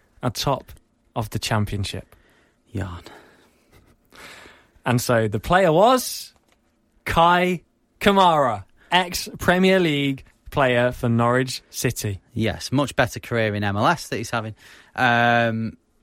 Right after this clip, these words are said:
Speaker 2: so
Speaker 1: First ever, um, player from Sierra Leone to score a Premier League goal.
Speaker 2: Wow, okay. Uh, Bolton had the first ever Mexican player to score a goal, as a fact of it, Jared Borghetti.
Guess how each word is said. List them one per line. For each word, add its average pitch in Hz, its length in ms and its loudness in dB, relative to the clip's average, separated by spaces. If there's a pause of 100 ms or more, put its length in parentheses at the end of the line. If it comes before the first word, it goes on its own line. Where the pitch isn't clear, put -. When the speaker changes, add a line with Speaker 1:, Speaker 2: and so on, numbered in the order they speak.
(160)
Speaker 2:
so 113 600 0
Speaker 1:
First 214 340 2
ever, 180 640 2
um, 151 420 -2
player 156 220 -2
from 151 180 -2
Sierra 170 420 0
Leone 160 420 0
to - 80 -10
score - 240 -4
a 127 60 -2
Premier 180 280 -2
League 170 160 0
goal. 165 280 0 (420)
Speaker 2:
Wow, 147 520 0
okay. 147 400 -4 (840)
Uh, 151 540 4 (120)
Bolton 185 460 -2
had 127 260 -4
the 131 60 -14
first 143 400 -2
ever 143 140 -4
Mexican 143 500 -6
player 113 240 -2
to - 60 -14
score 107 280 -6
a 104 40 -6
goal, 101 320 -2
as 117 120 -14
a - 40 -20
fact - 260 -6
of - 60 -12
it, 107 120 -8
Jared 139 340 0
Borghetti. 131 560 -6